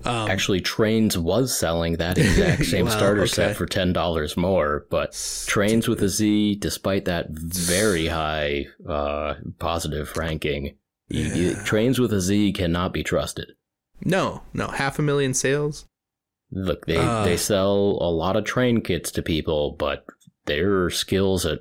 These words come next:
Speaker 2: at ordering Conquest, The Last Argument of King starter set.
Speaker 1: Yeah.
Speaker 2: I don't know.
Speaker 1: It,
Speaker 2: Oh,
Speaker 1: it
Speaker 2: man.
Speaker 1: wasn't, it wasn't a good experience. Um,
Speaker 2: <laughs>
Speaker 1: I'm, I'm not happy with their service.
Speaker 2: It's all right. I found,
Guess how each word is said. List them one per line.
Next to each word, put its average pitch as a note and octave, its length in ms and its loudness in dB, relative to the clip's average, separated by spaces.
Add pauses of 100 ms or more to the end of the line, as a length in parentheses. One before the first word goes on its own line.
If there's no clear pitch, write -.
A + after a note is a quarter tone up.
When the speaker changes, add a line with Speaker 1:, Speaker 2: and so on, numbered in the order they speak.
(180)
Speaker 2:
at D#2+ 140 -2
ordering D#2+ 540 -2
Conquest, E2+ 560 -2
The D2+ 100 0
Last D#2+ 320 -2
Argument D#2+ 380 -2
of C#2 80 -16
King D#2 220 -2
starter E2 380 -2
set. C2+ 300 -6 (480)
Speaker 1:
Yeah. A2+ 160 -4 (1300)
Speaker 2:
I D#2 120 -2
don't D#2 100 0
know. D#2+ 200 0 (420)
Speaker 1:
It, - 100 2
Speaker 2:
Oh, - 60 0
Speaker 1:
it - 40 0
Speaker 2:
man. - 180 2
Speaker 1:
wasn't, G3+ 340 2
it - 80 0
wasn't F#3 320 2
a - 20 -2
good D3+ 180 2
experience. C#3 720 -2 (140)
Um, A2+ 400 -4 (180)
Speaker 2:
<laughs> - 20 -6 (1200)
Speaker 1:
I'm, B2+ 240 -2
I'm C3 120 0
not A#2+ 220 0
happy B2+ 380 0
with B2+ 140 0
their A2+ 100 0
service. - 360 -2
Speaker 2:
It's F#2 200 0
all F#2 100 2
right. D#2+ 180 0
I F2 60 0
found, A2 320 0